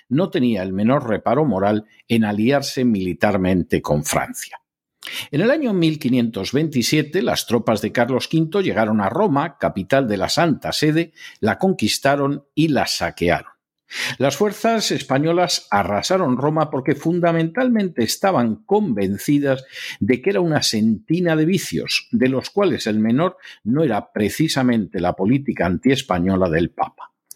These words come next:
No deja de ser significativo que autores de la época, como los españoles Francisco Delicado o Alfonso de Valdés,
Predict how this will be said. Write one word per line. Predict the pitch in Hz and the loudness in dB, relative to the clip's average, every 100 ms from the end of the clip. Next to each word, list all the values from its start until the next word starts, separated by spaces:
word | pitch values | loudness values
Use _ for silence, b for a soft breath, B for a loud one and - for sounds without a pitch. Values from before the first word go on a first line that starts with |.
| B B 147 170 | B B -4 -2
No | 247 | 0
deja | 240 190 | 2 0
de | 139 | 0
ser | 131 135 | 0 0
significativo | - 123 110 107 117 113 180 190 233 - - | 2 0 0 0 -2 0 0 0 0 -4 -2
que | 90 | 0
autores | 98 - 151 131 113 | 0 0 2 2 0
de | 107 | 0
la | 127 | 0
época, | 190 165 110 95 | 0 -2 -2 0
como | 104 98 | 0 2
los | 90 101 | 2 0
españoles | 90 - 110 156 156 104 - | -2 -2 -2 0 0 -2 -4
Francisco | 92 95 90 135 120 - 95 | -2 0 2 0 0 -2 -2
Delicado | 90 87 143 160 117 | 0 -2 0 0 0
o | 92 | -2
Alfonso | 85 - 165 143 - 85 | -4 0 0 0 -4 -4
de | 117 | -2
Valdés, | 175 95 92 143 131 | 0 -2 0 0 0